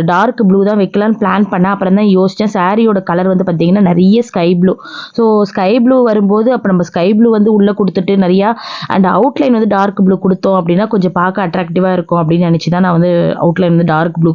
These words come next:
கொடுத்தேன். ஒரு சிஸ்டர் கேட்டிருந்தீங்க, "இது வந்து செயின் ஸ்டிச்சான்னு?" கேட்டிருந்தீங்க. ஆமா, இது ஃபுல்லாமே வந்து செயின் ஸ்டிச் தான் நான் போட்டேன். நான் ஆரம்பத்துல சொன்ன மாதிரி தான், நீங்க நடுவுல வந்து அந்த ஃபோர் பெட்டல்ஸ் இருக்குல்ல, பட்டர்ஃப்ளையோட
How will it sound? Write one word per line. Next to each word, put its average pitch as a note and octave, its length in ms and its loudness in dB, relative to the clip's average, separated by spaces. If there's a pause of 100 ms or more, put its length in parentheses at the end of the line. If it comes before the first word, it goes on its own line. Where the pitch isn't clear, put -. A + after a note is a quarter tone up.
கொடுத்தேன். E3+ 280 -2 (320)
ஒரு G3+ 200 2
சிஸ்டர் G#3+ 400 -2
கேட்டிருந்தீங்க, G3 640 2
"இது G3 160 2
வந்து F3+ 160 2 (100)
செயின் F#3+ 180 2
ஸ்டிச்சான்னு?" F#3 420 -2
கேட்டிருந்தீங்க. F#3 340 2
ஆமா, F3+ 440 2
இது G3 220 0
ஃபுல்லாமே F3+ 380 2
வந்து F#3 280 0
செயின் E3 260 2
ஸ்டிச் D#3+ 200 -4
தான் F#3+ 120 0
நான் F3+ 180 0
போட்டேன். E3+ 420 -2 (480)
நான் G3+ 240 0
ஆரம்பத்துல A#3 500 0
சொன்ன F#3 360 0
மாதிரி E3+ 240 2
தான், G3 140 0
நீங்க E3+ 380 2
நடுவுல B3 280 2
வந்து F3 420 0 (2750)
அந்த F#3+ 240 2 (440)
ஃபோர் A#3+ 280 2
பெட்டல்ஸ் A#3+ 320 -2
இருக்குல்ல, E3+ 440 0 (580)
பட்டர்ஃப்ளையோட F#3 480 0